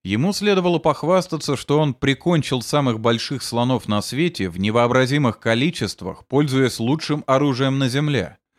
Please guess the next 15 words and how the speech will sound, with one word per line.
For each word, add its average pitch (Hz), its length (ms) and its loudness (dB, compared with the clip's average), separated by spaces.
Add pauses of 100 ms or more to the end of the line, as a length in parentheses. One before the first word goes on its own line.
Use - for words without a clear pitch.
(360)
Многие 151 440 2
приводимые 135 640 2
самими 131 380 0
нацистами 120 600 -2
числа 104 580 -4 (120)
относительно 107 680 -2
потерь 113 360 0
противника, 123 760 0
пленных 117 680 0
или 120 160 4
аудитории, 107 680 4
слушающей 107 640 -2
митинг 107 420 -2
по 113 140 2
радио, 90 440 0